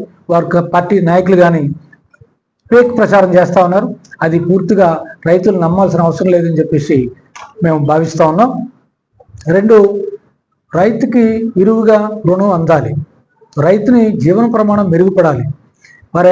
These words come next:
acre ఇప్పటికే మూడు, మూడు లక్షల రూపాయలు క్రాప్ రుణాలు ఇచ్చినా దాన్ని ఐదు లక్షలు పెంచాలని, దానిపైనే ఇతర అవసరాలకు రైతుని వేరే ఇబ్బందులు పడకుండా చూడటానికి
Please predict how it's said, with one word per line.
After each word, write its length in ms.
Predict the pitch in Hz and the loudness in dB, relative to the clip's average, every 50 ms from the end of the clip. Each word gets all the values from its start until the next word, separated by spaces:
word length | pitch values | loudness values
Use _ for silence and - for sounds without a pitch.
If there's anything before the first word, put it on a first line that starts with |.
| 202 226 | 4 4
acre 340 | 226 233 254 247 226 202 - | 2 2 2 2 2 2 0
ఇప్పటికే 280 | 208 220 214 233 233 | -2 -2 0 0 0
మూడు, 640 | 226 208 196 208 214 214 214 208 208 208 202 208 214 - | 0 2 2 2 2 2 4 4 4 4 2 0 0 0
మూడు 180 | 165 185 190 208 | 0 2 2 2
లక్షల 260 | 208 196 - - 185 | 2 0 0 0 -2
రూపాయలు 300 | 175 170 165 214 214 208 - | -2 0 0 -2 -2 -2 -2
క్రాప్ 260 | - 196 170 170 175 208 | -2 -2 -2 0 0 0
రుణాలు 200 | 190 190 180 156 | 0 0 0 0
ఇచ్చినా 280 | 143 - - 170 202 254 269 - _ - - - - - - - 139 | -2 -2 -2 -2 -2 -4 -6 -8 _ -20 -18 -18 -16 -10 -4 -2 0
దాన్ని 320 | 165 175 185 190 202 202 190 190 196 190 - | 0 0 0 0 0 0 0 -2 -2 -2 -2
ఐదు 220 | 151 165 175 196 208 | -2 0 0 0 0
లక్షలు 240 | 202 - - 185 180 147 156 | -2 0 0 -2 0 0 -2
పెంచాలని, 440 | 151 147 147 170 170 170 175 185 - 175 175 - - _ _ _ _ _ _ _ - _ _ _ _ - 127 | -2 -2 0 0 0 0 0 -2 -4 -4 -6 -8 -10 _ _ _ _ _ _ _ -20 _ _ _ _ -6 -2
దానిపైనే 520 | 156 180 214 240 233 247 240 240 240 233 220 220 226 233 - 170 | 0 2 2 2 2 4 4 4 4 2 0 0 -2 -2 -2 0
ఇతర 160 | 175 277 254 | 2 2 2
అవసరాలకు 480 | 247 233 - - 240 233 226 214 196 | 2 2 2 2 2 2 2 2 2
రైతుని 540 | 185 185 208 208 214 233 226 202 185 185 185 - _ _ _ _ - | 2 2 2 2 2 2 2 2 0 -2 -4 -8 _ _ _ _ -2
వేరే 280 | 165 190 208 220 208 185 151 143 147 - - - - - - 151 | 0 2 4 4 2 2 0 -2 -6 -10 -12 -12 -10 -6 -4 -2
ఇబ్బందులు 340 | 147 151 220 233 240 233 - | 0 2 2 2 2 0 0
పడకుండా 400 | 208 208 190 - 208 196 196 - | 0 0 0 0 -2 -2 -2 -2
చూడటానికి 800 | - - 175 175 175 208 202 190 190 180 196 175 156 156 160 | -2 -2 -2 0 0 0 0 0 0 0 0 0 0 0 -4